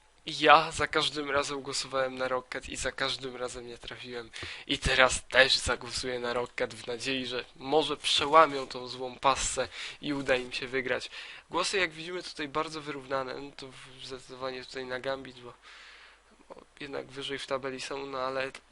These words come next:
tutaj wyrównane, mimo tego, że Rockcat ma ostatnio gorsze mecze, na sześć meczy pięć przegranych aż. No, nie wygląda to najlepiej, ale według mnie mają jeszcze chwilę, mają te sześć,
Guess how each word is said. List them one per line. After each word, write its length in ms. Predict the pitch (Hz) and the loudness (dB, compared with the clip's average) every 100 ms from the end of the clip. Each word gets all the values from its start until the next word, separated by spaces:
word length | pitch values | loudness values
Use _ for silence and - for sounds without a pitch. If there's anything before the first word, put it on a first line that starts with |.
| - | -20
tutaj 320 | - 143 147 139 | -12 -6 -6 -4
wyrównane, 600 | 139 143 143 147 147 151 | -6 -8 0 0 0 -4
mimo 260 | 147 143 | -6 -10
tego, 280 | 143 143 143 | -6 -6 -6
że 160 | 139 143 | -6 -4
Rockcat 520 | 147 - - 156 - | -6 -4 -4 -4 -6
ma 300 | 135 151 - | -2 0 0
ostatnio 580 | - - 147 147 147 135 | -4 -2 -2 -2 -8 -6
gorsze 380 | 139 143 - | -4 -4 -6
mecze, 500 | 139 135 131 - 127 127 - - - | -4 -6 -4 -4 -4 -8 -14 -16 -4
na 140 | 127 | 0
sześć 600 | 131 - 156 147 143 - | 2 2 4 2 0 -4
meczy 380 | 143 139 139 - | -4 -4 -2 -4
pięć 320 | - 143 139 | -2 -4 -4
przegranych 760 | - - 135 131 131 127 131 131 | -6 -4 -2 -2 -2 -4 -4 -2
aż. 420 | 127 135 - - - - - - - - | 0 -2 -4 -8 -20 -20 -20 -14 6 6
No, 80 | - | 6
nie 160 | 170 170 | -6 -2
wygląda 380 | 185 196 175 135 | 0 0 0 -4
to 120 | 135 | -4
najlepiej, 440 | 135 127 127 165 | -2 -2 -2 -2
ale 240 | 170 160 151 | 0 0 -2
według 380 | 160 165 156 | -4 -6 -8
mnie 240 | 156 156 165 | -8 -6 -2
mają 300 | 156 151 143 | 0 0 -2
jeszcze 280 | 139 - 139 | -6 -6 -8
chwilę, 340 | - 143 139 | -8 -6 -4
mają 240 | 143 135 | -4 -6
te 140 | 135 135 | -6 -2
sześć, 640 | 127 147 143 - - - | 0 0 0 -6 -8 -10